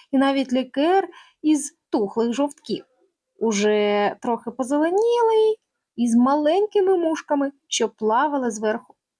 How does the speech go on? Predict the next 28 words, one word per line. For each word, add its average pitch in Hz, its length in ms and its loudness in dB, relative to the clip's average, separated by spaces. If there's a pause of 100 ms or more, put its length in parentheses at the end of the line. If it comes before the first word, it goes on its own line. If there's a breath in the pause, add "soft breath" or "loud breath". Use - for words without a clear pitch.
(200)
Огледівши 247 520 -2
частунок, 285 840 -2 (280 soft breath)
діти 320 280 -2
вирішили, 294 480 -2
що 233 180 -4
краще 339 460 -2
вже 285 180 -2
танцюватимуть. 208 960 -4 (300)
Гості 330 380 -2
мали 285 360 2
дуже 269 440 0
елегантний 247 800 -2
вигляд, 226 480 -4 (480)
але 226 200 0
смуток 330 440 -2
перевершив 226 520 -4
усіх. 220 480 -10 (420)
Пес 233 240 -2
вдягнувся 240 680 0
як 240 220 -2
вишуканий 320 680 0
джентльмен 285 840 0 (260 loud breath)
у 233 80 -6
темний 254 400 2
костюм 247 640 0
із 226 120 0
розкішною 349 680 0
краваткою 262 720 -4